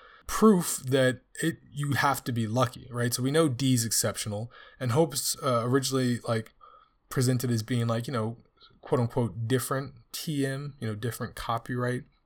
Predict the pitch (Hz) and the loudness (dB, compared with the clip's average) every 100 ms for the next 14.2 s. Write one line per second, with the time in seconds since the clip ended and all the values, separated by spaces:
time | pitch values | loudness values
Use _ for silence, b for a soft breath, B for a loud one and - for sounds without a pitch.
0 | _ - 139 - 135 120 113 104 110 101 | _ 0 0 2 0 2 0 -4 -8 -10
1 | - - - - - - - 127 - 123 | -12 -14 -14 -16 -18 -18 -12 -6 -2 0
2 | 117 107 117 110 - 113 101 98 107 - | 0 -2 -2 -4 -4 -8 -6 -8 -14 -16
3 | - 160 151 123 110 107 127 117 120 117 | -4 2 4 4 0 -4 -6 -4 -2 -2
4 | 110 110 104 101 87 117 - 117 - - | -2 -4 -6 -8 -12 -12 -6 -6 -4 -4
5 | 131 151 117 110 98 107 87 117 110 92 | 0 2 0 -2 -8 -10 -10 -6 -6 -8
6 | 90 B B B B - - 156 135 131 | -16 B B B B -2 2 4 4 6
7 | 151 175 165 151 143 139 135 143 123 170 | 6 8 12 12 10 0 2 2 4 4
8 | 147 151 - 180 147 - 180 202 135 117 | 6 4 4 0 -2 -2 0 0 2 0
9 | 107 113 104 - - 139 131 127 127 139 | 0 -2 -2 -8 -6 -4 0 0 2 4
10 | 139 131 131 127 131 120 120 120 123 123 | 4 2 2 2 2 0 0 0 0 0
11 | - 123 - 127 117 107 104 104 131 120 | 0 0 -2 -2 -2 -2 -4 -4 -2 0
12 | 98 98 b b b b _ 127 117 117 | -2 -10 b b b b _ -2 0 2
13 | 120 113 107 - - 143 143 120 110 - | 0 -2 2 2 2 4 4 4 0 -4
14 | 127 107 | -4 -6